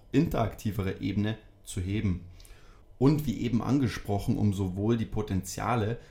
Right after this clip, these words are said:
als auch die Risiken einer Metaverse-Präsenz für Fußballvereine zu identifizieren, soll eben in dieser Folge geklärt werden,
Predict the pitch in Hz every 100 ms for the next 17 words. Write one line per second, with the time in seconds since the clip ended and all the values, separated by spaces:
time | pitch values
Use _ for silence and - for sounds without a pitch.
0 | - 107 107 - 104 - 95 87 95 151
1 | 151 98 92 92 90 92 92 98 98 95
2 | - 95 - 98 - - - 107 - 104
3 | - 98 98 95 104 98 104 - - 92
4 | - 117 123 131 - - - - 120 123
5 | 123 110 98 113 113 - 107 104 95 101
6 | - - 101 110 - 101 101